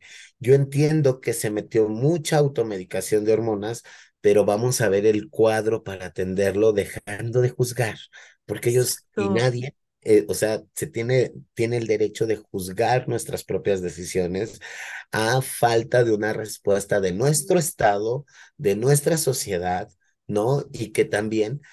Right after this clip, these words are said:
Speaker 1: pues en todo se nos discrimina, menos en un solo lado, ¿no? Para pagar impuestos, ahí sí, no
Speaker 2: Ah,
Speaker 1: dicen,
Speaker 2: claro.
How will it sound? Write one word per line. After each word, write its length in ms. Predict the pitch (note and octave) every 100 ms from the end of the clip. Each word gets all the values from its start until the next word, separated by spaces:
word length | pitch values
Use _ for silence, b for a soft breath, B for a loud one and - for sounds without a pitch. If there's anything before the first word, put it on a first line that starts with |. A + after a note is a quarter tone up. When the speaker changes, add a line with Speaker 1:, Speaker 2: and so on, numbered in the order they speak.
| B B -
Speaker 1:
pues 180 | A2 A2+
en 140 | G#2
todo 240 | C3+ D#3
se 140 | D3+ A#2+
nos 260 | G#2+ G#2
discrimina, 760 | G2 - - A#2+ E3+ A3 C3 A#2+
menos 320 | A#2 A#2 A#2+ A2
en 100 | G#2+
un 80 |
solo 260 | G#2+ G#2 G#2+
lado, 260 | B2+ D#3 C#3 _ -
¿no? 300 | G2+ B2+ -
Para 240 | F#2+ F2+
pagar 320 | G2+ F#2+ G2
impuestos, 640 | G2 F2+ G2 G#2 - G#2+ -
ahí 200 | F2 G2+
sí, 340 | - A#2+ C#3+ - B B B
no 160 | A#3 A#3+
Speaker 2:
Ah, 0 |
Speaker 1:
dicen, 300 | G#3+ F#3+ G#3
Speaker 2:
claro. 640 | F#3+ F#3 F#3+ F#3+ F3+ F3+